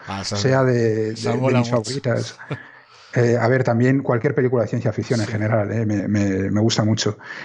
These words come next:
Speaker 2: Lo que pasa es que más recientemente, y
Speaker 1: Sí.
Speaker 2: también, eh, por, por la aplicación que tiene a nivel de negocios, la de Origen, ¿vale? La de
Speaker 1: Ah, sí,
Speaker 2: Inception,
Speaker 1: sí.
Speaker 2: de, de Leonardo DiCaprio,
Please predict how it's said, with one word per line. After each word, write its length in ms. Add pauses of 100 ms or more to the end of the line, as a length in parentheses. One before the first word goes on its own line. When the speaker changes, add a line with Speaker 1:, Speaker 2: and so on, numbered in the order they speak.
Speaker 2:
Lo 80
que 80
pasa 100
es 60
que 80
más 140
recientemente, 640
y 80
Speaker 1:
Sí. 100
Speaker 2:
también, 540
eh, 160
por, 380
por 120
la 80
aplicación 440
que 100
tiene 100
a 60
nivel 180
de 80
negocios, 540 (240)
la 100
de 100
Origen, 560
¿vale? 200
La 100
de 220
Speaker 1:
Ah, 80
sí, 80
Speaker 2:
Inception, 640
Speaker 1:
sí. 80
Speaker 2:
de, 400 (160)
de 80
Leonardo 360
DiCaprio, 500